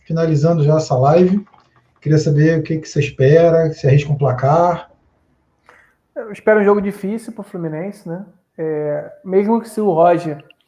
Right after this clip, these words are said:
Speaker 2: escalasse a, a melhor equipe reserva, não seria um jogo fácil, porque é, é jogo, jogo no campo deles, né? No uso brasileiro, é o jogo da vida deles, né?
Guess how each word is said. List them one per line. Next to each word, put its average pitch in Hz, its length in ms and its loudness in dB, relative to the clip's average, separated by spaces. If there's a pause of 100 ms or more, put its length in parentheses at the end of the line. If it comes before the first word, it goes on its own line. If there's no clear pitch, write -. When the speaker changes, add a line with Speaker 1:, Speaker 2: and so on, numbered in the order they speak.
(420)
Speaker 2:
escalasse 160 640 0
a, 151 400 0
a 151 40 -4
melhor 165 300 0
equipe 190 320 -4
reserva, 160 680 -4 (640)
não 190 140 0
seria 190 240 0
um 185 60 0
jogo 170 220 0
fácil, 175 520 0
porque - 280 -10
é, 160 300 0
é 143 60 -16 (760)
jogo, 208 300 0 (120)
jogo 220 240 2
no 214 140 -2
campo 196 300 -2
deles, 175 400 0
né? 196 180 -12 (720)
No 165 120 -6
uso 165 180 -2
brasileiro, 165 760 -2 (580)
é 170 40 -10
o - 20 -12
jogo 190 240 0
da 202 140 4
vida 180 320 0
deles, 175 460 -2
né? 165 180 -12